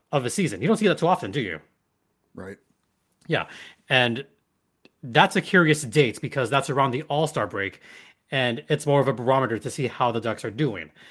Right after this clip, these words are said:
Speaker 1: And of course, trade deadline being a month later, if he could be flipped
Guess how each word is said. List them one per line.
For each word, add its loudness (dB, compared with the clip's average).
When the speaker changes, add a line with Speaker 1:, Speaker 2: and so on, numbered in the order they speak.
Speaker 1:
And 0
of -6
course, 0
trade 2
deadline 0
being 2
a 0
month -2
later, 4
if 4
he 0
could 2
be 2
flipped 2